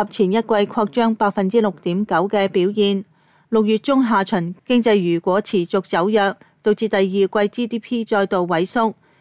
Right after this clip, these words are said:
美國經濟將會陷入二零二零年以嚟首次衰退。G D P Now 預測數據下調嘅主要原因係佔經濟七成比重嘅民間消費降溫。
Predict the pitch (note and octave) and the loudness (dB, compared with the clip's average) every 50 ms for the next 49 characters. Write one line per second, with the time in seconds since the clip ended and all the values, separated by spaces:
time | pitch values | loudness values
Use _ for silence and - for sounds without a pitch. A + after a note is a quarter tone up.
0 | _ _ - F#3 F3+ - G#3 G3 A#3+ A#3 A3+ A3+ A3 - A3 G#3 G#3+ G3+ - _ | _ _ -6 -4 -2 -2 -2 0 2 2 2 2 0 0 2 2 2 0 0 _
1 | _ - - A#3+ A3+ G#3 G3+ G3 G#3+ F#3+ F#3 F#3 F#3 - - F3+ G3 F#3+ F#3 F3 | _ -4 0 2 2 2 2 2 2 0 0 0 -2 -2 -2 0 0 0 2 0
2 | E3+ E3 F3 F3 G3 G3 F#3+ F3 F3 E3+ E3 E3+ E3+ E3+ E3+ E3+ F3+ F#3+ F#3+ G3 | 0 -4 -4 -4 -2 -2 -2 0 -2 -2 -2 -2 -2 -4 -4 -2 -2 0 0 0
3 | E3+ E3+ - - - - G#3 F#3+ G#3+ - - A3 G3+ G#3 - A#3 G#3+ G#3+ - G#3+ | 0 -2 -4 -6 -8 -4 -2 -2 -2 0 0 0 0 0 0 0 0 0 2 2
4 | G#3 G3+ G3+ G3 F#3 - _ _ _ _ _ _ _ _ - - A#3 A3 A#3+ A#3 | 2 2 4 2 0 -2 _ _ _ _ _ _ _ _ -8 -6 -4 -2 -2 -4
5 | A3 - B3 A#3 A3 A3 A3+ A3 A3 A3 G3+ G3+ F#3+ F#3 - B3 A#3 A3 - - | -2 0 0 2 2 4 4 2 2 2 0 -2 -2 -2 -2 -2 -2 -2 0 -2
6 | G#3+ G3+ G3 - G#3+ G#3 G#3 F#3+ G#3 F#3 F#3 F3+ - F#3+ E3+ E3+ - G3+ G3+ G3+ | -2 -2 0 0 0 2 2 2 0 -2 -2 -2 -2 -2 -2 -2 -2 -2 -2 -2
7 | - - G3+ G#3+ G#3+ G#3 F#3+ F#3+ F3 E3 E3 F3 G#3 G#3+ A3 G#3+ A3 - _ _ | -2 -2 -2 0 0 0 0 0 -2 -4 -4 -2 0 0 0 0 -2 -6 _ _
8 | _ _ - G#3 G3+ - A3+ G#3+ G#3+ G#3+ - C4 B3 A#3+ A3+ - G#3+ G3+ G#3 - | _ _ -2 -2 0 2 2 2 2 2 0 2 2 2 2 2 2 0 0 0
9 | B3+ B3 - - G#3 E3+ D#3+ E3+ - F3 F#3+ G#3+ - A#3 F#3 F#3+ G3 G#3 G3 G3 | -2 -4 -2 -2 -4 -4 -4 -4 -2 -2 -2 0 0 -2 -2 -2 0 0 0 0
10 | F#3+ E3+ D3+ D#3 F3 - A3+ A3 A3 A3+ - - A3+ A3 - G#3+ F#3+ F#3+ - G3+ | 0 -2 -4 -6 -4 -2 0 0 0 0 0 0 0 0 0 0 -2 -2 -2 -2
11 | F#3+ G3 G3+ A3 A3 A3 G#3+ G#3+ | -2 0 2 2 2 2 0 -2